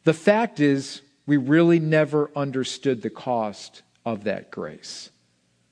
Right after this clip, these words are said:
So if I say, "Yo, I understand God's grace, but it never changes my life," I don't understand the cost that it cost God to offer us that grace to you and I. Does that make sense?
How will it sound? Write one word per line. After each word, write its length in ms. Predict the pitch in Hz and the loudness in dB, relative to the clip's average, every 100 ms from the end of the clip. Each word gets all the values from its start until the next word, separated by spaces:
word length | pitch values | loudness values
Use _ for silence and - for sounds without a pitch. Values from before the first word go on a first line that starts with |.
| _ _ _ _ _ _ _ | _ _ _ _ _ _ _
So 220 | - 180 | 0 0
if 180 | 180 175 | 2 2
I 140 | 247 | 2
say, 160 | 285 208 | 2 0
"Yo, 120 | 180 | 4
I 140 | 170 175 | 4 2
understand 400 | 165 - 151 139 | -2 -4 -4 0
God's 200 | 127 - | -2 0
grace, 280 | 175 135 | 0 0
but 100 | - | -2
it 80 | 156 | -2
never 180 | 160 147 | -2 -2
changes 460 | - 156 151 151 131 | -4 -6 -4 -4 -2
my 140 | 127 | 0
life," 340 | 123 127 143 - | 0 0 -2 -2
I 60 | 147 | 0
don't 160 | 151 | 0
understand 360 | 147 131 - 135 | -2 -6 -6 -4
the 60 | 120 | -6
cost 640 | - 143 127 110 - - _ _ - | -4 -2 -2 -4 -10 -20 _ _ -2
that 100 | 117 | -2
it 100 | 165 | -2
cost 460 | - 131 120 - | -2 -2 -2 -6
God 460 | 123 110 104 98 101 _ _ _ _ _ _ - | -6 -4 -8 -12 -16 _ _ _ _ _ _ -8
to 120 | 139 | -4
offer 320 | 123 117 - | -2 -4 -4
us 100 | 107 | -8
that 240 | - 110 - | -4 -6 -6
grace 320 | 110 107 98 | -8 -6 -8
to 140 | - | -10
you 140 | 104 101 | -6 -6
and 100 | 92 | -6
I. 80 | 92 | -8
Does 140 | - | 0
that 120 | 170 | 0
make 140 | 196 - | 0 -2
sense? 420 | 175 175 - | -2 -2 -8